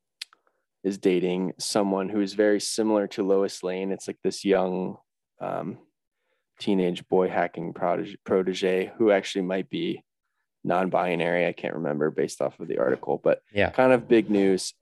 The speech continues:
Speaker 1: Um, a lot of assholes out there were freaking out about it. And it's like, listen, like,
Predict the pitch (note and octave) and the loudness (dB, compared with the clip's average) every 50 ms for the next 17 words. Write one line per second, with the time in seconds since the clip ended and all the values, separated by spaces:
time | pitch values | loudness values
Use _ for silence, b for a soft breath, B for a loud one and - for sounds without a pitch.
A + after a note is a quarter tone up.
0 | - - G#2 G2+ G2 F#2+ F#2 D2 G#2+ G#2 G#2 G2+ G2+ G2 F2 F2+ F2+ F2+ - - | -4 -2 0 0 0 0 -2 0 0 2 2 2 2 0 0 -2 -4 -4 -8 -10
1 | - F2+ F2 D2+ D#2+ D#2+ E2 - - D#2+ D#2 C#2+ C2 - - D#2+ - - G2 D#2+ | -10 -10 -10 -6 -6 -6 -6 -4 -2 0 0 0 -2 -2 -6 -8 -6 -6 -8 -6
2 | C2+ B1 C2+ - - - C2+ C#2 C2+ C#2+ C#2 B1 - - C#2+ C2 - - - D#2+ | -4 -2 -2 -2 0 0 0 0 2 0 0 -2 -2 -4 -8 -10 -8 -6 -4 -4
3 | D#2+ - - C2+ - - - B1+ C2 C2 - A2 F2+ C#2 - - | -4 -2 -2 -4 -4 -4 -6 -8 -8 -8 -6 -4 -4 -4 -4 -6